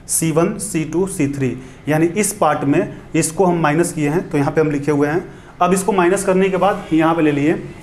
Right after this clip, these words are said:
सिक्सटी थ्री की जगह पे लिख सकते हैं nine into seven, seventy टू की जगह पे nine into eight और एटी वन की जगह पे नाइन into nine। और जब सी थ्री में से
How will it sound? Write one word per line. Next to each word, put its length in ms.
सिक्सटी 360
थ्री 200
की 80
जगह 100
पे 80
लिख 100
सकते 200
हैं 60
nine 280
into 140
seven, 340
seventy 340
टू 140
की 60
जगह 220
पे 120
nine 260
into 220
eight 280
और 200
एटी 200
वन 160
की 80
जगह 100
पे 120
नाइन 240
into 260
nine। 260
और 180
जब 120
सी 280
थ्री 240
में 140
से 200